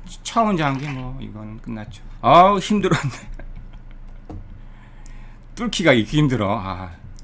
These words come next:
그럼 이제 이 말만 딱 떠서 이제 면포 걸면 좋죠. 마가 어디로 떼야 돼? 이왕이면 밭이.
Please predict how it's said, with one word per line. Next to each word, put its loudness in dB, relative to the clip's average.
그럼 8
이제 8
이 2
말만 10
딱 -2
떠서 2
이제 2
면포 4
걸면 4
좋죠. -4
마가 2
어디로 -2
떼야 -6
돼? -8
이왕이면 -4
밭이. -14